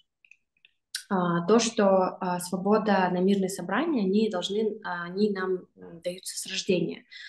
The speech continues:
А, но эту свободу государство просто так, э, э, то есть берет и, скажем так,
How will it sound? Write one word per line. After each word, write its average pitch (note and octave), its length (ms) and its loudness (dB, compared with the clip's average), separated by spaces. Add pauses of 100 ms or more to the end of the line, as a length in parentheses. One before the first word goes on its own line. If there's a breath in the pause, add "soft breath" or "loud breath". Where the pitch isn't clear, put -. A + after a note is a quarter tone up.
(460 loud breath)
А, E3 540 2 (400)
но G3 140 6
эту G3+ 140 4
свободу G#3 500 0
государство F#3 800 -4
просто A#3+ 360 2
так, G#3+ 340 -2 (320)
э, - 40 -10 (280)
э, E3+ 420 -10 (260)
то E3 80 -2
есть - 340 -8 (800 loud breath)
берет G#3 400 6
и, F#3+ 540 2
скажем F3 340 -6
так, F#3+ 400 -4